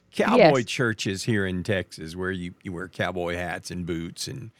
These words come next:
Speaker 1: <laughs> you can ride up on a horse if you want and just tie your horse out front. But he started going to a cowboy church. He called me, um, yester-, yesterday, and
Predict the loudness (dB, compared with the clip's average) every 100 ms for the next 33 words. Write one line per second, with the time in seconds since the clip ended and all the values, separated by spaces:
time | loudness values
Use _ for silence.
0 | -20 -20 _ 2 4 4 2 0 0 0
1 | 2 0 0 -2 0 0 0 -2 -6 -6
2 | -4 0 -2 -4 -8 -14 -14 -20 -2 -2
3 | 0 0 0 0 -2 0 0 0 0 0
4 | 0 -4 -6 -4 -4 -6 _ _ _ _
5 | _ _ _ 0 0 0 _ -4 -4 -4
6 | -2 -2 -2 -4 -4 -6 -8 -8 -10 -12
7 | -12 -12 -10 -8 -8 -6 -4 -4 -4 -4
8 | -4 -4 -6 -8 -16 -16 -16 -16 -18 _
9 | _ -6 -4 -6 -14 -18 _ _ -10 -10
10 | -14 -18 -16 -18 -20 -20 -20 -20 -20 -18
11 | -4 0 0 -2